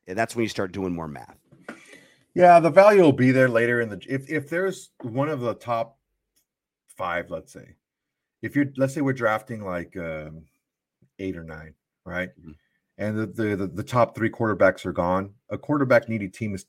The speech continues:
Speaker 2: there's still some out there, and just depends on, you know, more than likely in your scenario, if we're a top five team, if we don't wanna take the quarterback,
Speaker 1: Take the
Speaker 2: we
Speaker 1: picks,
Speaker 2: just,
Speaker 1: baby.
Speaker 2: we, we just, we
Speaker 1: Someone
Speaker 2: just,
Speaker 1: will give you
Speaker 2: we
Speaker 1: picks.
Speaker 2: just, we just flip the pick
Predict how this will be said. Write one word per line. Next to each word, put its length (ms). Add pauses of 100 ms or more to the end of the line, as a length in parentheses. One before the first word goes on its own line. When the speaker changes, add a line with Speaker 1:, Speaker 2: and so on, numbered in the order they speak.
Speaker 2:
there's 160
still 220
some 240
out 200
there, 220 (540)
and 380
just 180
depends 360
on, 360 (400)
you 100
know, 300 (960)
more 200
than 140
likely 280
in 60
your 120
scenario, 560
if 140
we're 140
a 40
top 300
five 280
team, 380
if 180
we 120
don't 300
wanna 240 (120)
take 340
the 80
quarterback, 640 (960)
Speaker 1:
Take 180
the 60
Speaker 2:
we 120
Speaker 1:
picks, 60
Speaker 2:
just, 100
Speaker 1:
baby. 120
Speaker 2:
we, 120
we 160
just, 180
we 80
Speaker 1:
Someone 120
Speaker 2:
just, 40
Speaker 1:
will 80
give 100
you 240
Speaker 2:
we 80
Speaker 1:
picks. 120
Speaker 2:
just, 100
we 60
just 180
flip 240
the 80
pick 320